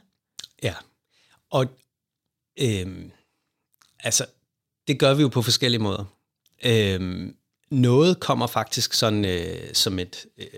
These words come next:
jeg vil sige, som et, et, et, et krav for forretningen. Jeg oplever faktisk, at der er mange enheder nu, der også når de nye platforme kommer, og de ligesom ser faktisk, at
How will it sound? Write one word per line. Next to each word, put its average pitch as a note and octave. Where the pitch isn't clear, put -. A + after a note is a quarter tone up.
jeg A2+
vil B2+
sige, A#2
som G#2+
et, G2
et, G#2
et, -
et -
krav -
for -
forretningen. A#2+
Jeg -
oplever A#2+
faktisk, A2+
at A#2+
der A2+
er G#2+
mange A2
enheder B2+
nu, A2+
der A#2
også A#2
når C3
de A#2
nye A#2+
platforme B2
kommer, B2+
og A2
de A#2+
ligesom A2+
ser -
faktisk, -
at G2